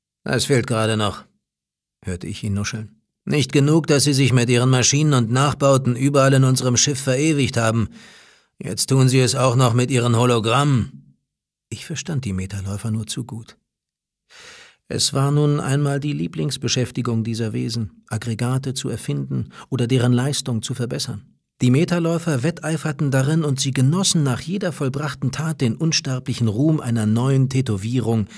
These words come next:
auf einem ihrer Arme. „Ich kenne diesen Kerl nicht“, fuhr Colton fort. „Zudem sieht er nicht gerade vertrauenserweckend aus.“ Mit zwei schnellen Schritten war er neben mir, schob mich ein Stück zur Seite und streckte die Hände nach der Wölbung aus.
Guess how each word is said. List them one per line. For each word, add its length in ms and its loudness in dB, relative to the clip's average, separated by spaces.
auf 240 -6
einem 320 0
ihrer 260 -6
Arme. 320 -10
„Ich 220 0
kenne 260 4
diesen 240 4
Kerl 260 4
nicht“, 380 -2
fuhr 220 -8
Colton 360 -8
fort. 300 -14
„Zudem 400 4
sieht 200 4
er 100 4
nicht 200 2
gerade 480 4
vertrauenserweckend 1120 2
aus.“ 420 -4
Mit 160 0
zwei 240 -2
schnellen 320 -4
Schritten 420 -6
war 140 -6
er 140 -4
neben 300 -4
mir, 160 -14
schob 240 -2
mich 140 0
ein 100 2
Stück 260 -4
zur 120 0
Seite 460 0
und 460 -8
streckte 400 -8
die 180 -4
Hände 500 0
nach 200 -8
der 180 -6
Wölbung 340 -4
aus. 300 -12